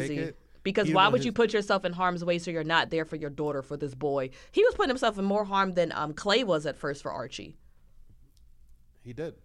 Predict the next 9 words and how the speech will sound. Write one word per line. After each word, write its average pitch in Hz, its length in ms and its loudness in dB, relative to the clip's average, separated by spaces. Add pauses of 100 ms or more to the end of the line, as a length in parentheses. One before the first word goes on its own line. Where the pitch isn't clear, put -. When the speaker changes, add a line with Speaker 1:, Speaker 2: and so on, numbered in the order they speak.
(800)
Speaker 2:
He 120 80 -16
did. 151 200 -10 (1300)
He 131 80 -14
did. 143 200 -8
Something 165 300 -8
in 160 100 -6
him 147 140 -8
changed, 104 560 -16 (600)
right? 101 320 -10